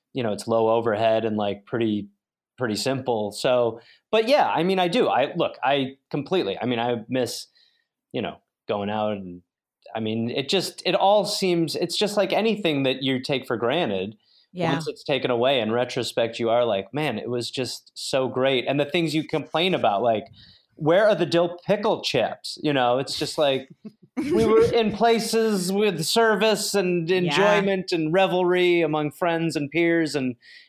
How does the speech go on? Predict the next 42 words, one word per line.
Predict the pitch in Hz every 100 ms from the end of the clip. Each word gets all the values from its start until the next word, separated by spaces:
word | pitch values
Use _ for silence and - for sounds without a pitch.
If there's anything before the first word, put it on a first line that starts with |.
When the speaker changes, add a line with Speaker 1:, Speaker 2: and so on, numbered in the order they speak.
| -
Speaker 1:
and | 127
that | 135 131
was | 135
something | 151 127 139
you | 131
could | 127
do | 135
anytime. | 135 123 156 147 110
So | -
it's, | 123 123 - - _ _
it's, | 135 139 - _ -
it | 135
is, | 220 127
it's | 98 -
living | 123 131
in | 120
a | 120
fucking | - 123 117 120 117 _ _ - -
Speaker 2:
It's | 214 - -
Speaker 1:
weird | 339 330 -
Speaker 2:
so |
strange. | - 196 196 202 202 185 170 175 -
Speaker 1:
yeah, | - - -
it's | -
Speaker 2:
You | 226 277
know, | 311
one | 311 285
of | 285
the | 247
last | 220 214 247 -
things | 247 233
I | 196
did | 175 190 233
before, | 208 202 - 190 185 180 175 175 175 165 - -
like, | 180 170 165
the | 160 175
shutdown | - 202 - 214 180 180
was | 170 175 160
come | - 185 190
to | 180
your | 190 170
show. | 156 - 175 320 98 -